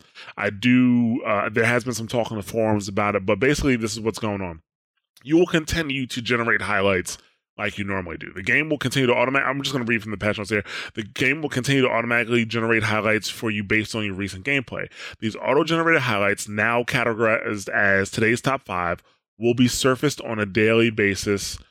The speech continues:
and persist for a full twenty-four hours or until the game client is patched, whichever happens first." Uh, so, I mean, since you don't necessarily know when the client is patched, because they, sometimes they do deliver small patches. So you might just wanna,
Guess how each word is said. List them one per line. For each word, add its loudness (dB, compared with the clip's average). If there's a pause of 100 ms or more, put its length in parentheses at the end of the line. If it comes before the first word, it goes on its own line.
(240)
and -8
persist 0
for 0
a 0
full -4
twenty-four -4
hours 2
or -8
until -8
the -4
game -2
client -2
is -10
patched, -6 (340)
whichever 0
happens -4
first." -12 (560)
Uh, 0 (100)
so, 2
I -2
mean, -6 (280)
since 0
you 0
don't 2
necessarily 2
know 2
when 0
the -4
client -2
is -10
patched, -4 (220)
because 2
they, 4
sometimes 2
they 6
do -2
deliver 4
small 2
patches. -4 (300)
So -4
you 2
might 4
just -2
wanna, 2